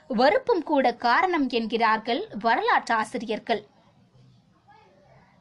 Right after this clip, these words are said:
கெப்பல்ஸ் உள்ளிட்ட நாசிகளின் பொய் பிரச்சாரங்களை தினம் தினம் உட்கொண்டு வளர்ந்த ஜெர்மானியர்கள் தங்களை உலகின் மேலான பிறப்பிகளாகவும் உலகை வெற்றி கொள்ள அவதரித்தவர்களாகவும் கற்பிதம் செய்து கொண்டதால்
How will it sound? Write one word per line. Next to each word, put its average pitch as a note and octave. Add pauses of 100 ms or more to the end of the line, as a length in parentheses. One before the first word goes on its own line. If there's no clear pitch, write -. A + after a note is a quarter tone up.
(140)
கெப்பல்ஸ் C5
உள்ளிட்ட D#4
நாசிகளின் C4+
பொய் F4+
பிரச்சாரங்களை C4
தினம் C4+
தினம் E4
உட்கொண்டு C#4+
வளர்ந்த A#3
ஜெர்மானியர்கள் B3+ (340)
தங்களை B3+
உலகின் C4
மேலான C#4+
பிறப்பிகளாகவும் B3 (420)
உலகை C#4+
வெற்றி B3+
கொள்ள D#4
அவதரித்தவர்களாகவும் A3+
கற்பிதம் C#4
செய்து A#3
கொண்டதால் A3